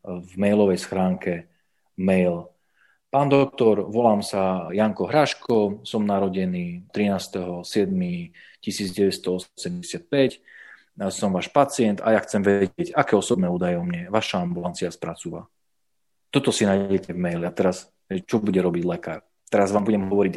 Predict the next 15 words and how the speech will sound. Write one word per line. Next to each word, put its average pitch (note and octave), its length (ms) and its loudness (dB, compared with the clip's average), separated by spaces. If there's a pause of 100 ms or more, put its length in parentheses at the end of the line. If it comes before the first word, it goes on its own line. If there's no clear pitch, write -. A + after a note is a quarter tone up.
reakcie, G#2+ 560 2
ktoré - 480 -2 (120)
<laughs> - 280 -4
máme A#2 240 4
od G2+ 160 4
klientov G2+ 480 2
na F2+ 160 -4
takúto F#2 400 -4
modelovú G#2 480 6
situáciu. F2 720 -4 (680)
Tak - 400 -6
reakcie C#3 400 2
sú A#2 160 -4
také, G#2 320 2
že: F2 400 -4